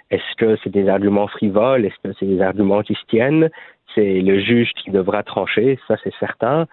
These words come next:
Mais pour le moment, on est vraiment dans un flou total. Est-ce que madame devra revenir à la cour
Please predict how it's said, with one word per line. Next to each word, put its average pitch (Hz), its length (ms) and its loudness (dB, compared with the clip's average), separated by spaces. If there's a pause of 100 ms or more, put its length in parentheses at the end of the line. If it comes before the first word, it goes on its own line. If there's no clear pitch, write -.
(360)
Mais 95 500 2 (360)
pour 113 80 4
le 113 80 4
moment, 107 380 2
on 95 180 0
est 90 80 0
vraiment 101 420 0
dans 92 220 -2
un 90 140 0 (120)
flou 117 380 2
total. 120 500 0 (380)
Est-ce - 360 -4
que 120 340 2
madame 107 500 0
devra 98 380 0
revenir 113 500 0
à 107 80 0
la 98 140 -2
cour 110 260 -4